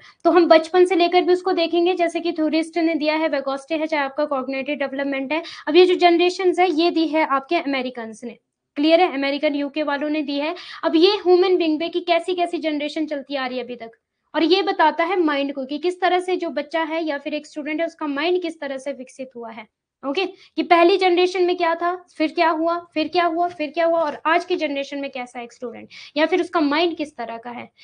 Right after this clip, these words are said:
आज की जनरेशन में अगर हम बात करें तो आज की जनरेशन में वो सेल्फ अवेयर है, इनोवेटिव है, क्रिएटिव है, but उस टाइम के लोग डिसिप्लिन में आते थे, डिटर्मिनेशन में आते थे और रेजिलि-, अ,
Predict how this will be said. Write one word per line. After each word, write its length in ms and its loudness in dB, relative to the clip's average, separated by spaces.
आज 220 6
की 120 2
जनरेशन 440 4
में 80 4
अगर 160 0
हम 160 -2
बात 240 2
करें 240 -2
तो 80 -2
आज 180 2
की 120 -4
जनरेशन 460 -2
में 100 0
वो 140 -2
सेल्फ 360 -6
अवेयर 320 -6
है, 220 0
इनोवेटिव 540 -4
है, 80 0
क्रिएटिव 480 -4
है, 100 -10
but 120 -2
उस 240 0
टाइम 200 4
के 60 2
लोग 240 -2
डिसिप्लिन 600 -2
में 140 -4
आते 300 -4
थे, 180 -2
डिटर्मिनेशन 680 -2
में 140 -4
आते 240 -8
थे 140 -6
और 220 2
रेजिलि-, 680 0
अ, 220 -10